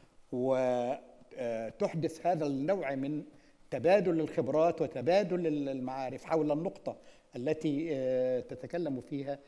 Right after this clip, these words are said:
أنا شخصيًا عرفت هناك لغات ما سمعت بها إلا في هذا المكان.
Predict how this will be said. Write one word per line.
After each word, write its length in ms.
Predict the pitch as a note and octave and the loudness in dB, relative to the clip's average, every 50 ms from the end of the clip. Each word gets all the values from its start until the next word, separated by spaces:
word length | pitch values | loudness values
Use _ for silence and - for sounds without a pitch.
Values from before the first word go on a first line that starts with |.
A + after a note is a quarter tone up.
| - - _ _ - | -20 -20 _ _ -14
أنا 100 | - A3 G#3+ | -12 -10 -10
شخصيًا 520 | - F3 - - - G#3+ G3+ G3 F#3+ G3 - - - - - | -10 -10 -10 -8 -6 -4 -4 -4 -4 -8 -12 -18 -20 -18 -12
عرفت 380 | C#3 C3+ C#3+ G3 F#3+ - - - | -8 -4 -4 -4 -4 -6 -6 -6
هناك 440 | D3+ C#3 D3+ E3+ F3 F#3 F3+ - D#3+ | -6 -4 -4 -4 -4 -6 -6 -6 -4
لغات 520 | D3 D3 C#3 B2+ E3+ G3 G3 F#3+ - - | -4 -4 -2 0 0 0 -2 -2 -6 -8
ما 380 | D#3 C#3 D3 F3+ G#3 A3+ A#3 G3+ | -6 -6 -6 -6 -6 -6 -8 -8
سمعت 560 | - - F#3+ F3+ F#3+ A3 G#3 F3+ - - E3+ | -6 -4 -2 -2 -2 -2 -4 -4 -4 -2 -4
بها 400 | D#3 D#3+ G3 F#3 G#3+ G#3+ G#3 G#3 - - - - - G#3 | -2 0 0 0 2 0 0 -2 -6 -16 -16 -8 -4 -2
إلا 200 | G#3 F#3+ E3+ D#3+ | 0 0 0 0
في 180 | - F3+ D#3 | 0 0 0
هذا 200 | D#3 D#3+ D3 D3 | 2 2 2 2
المكان. 380 | C#3+ C#3 C#3 - - C3+ A2 | 2 2 0 -2 -2 -4 -4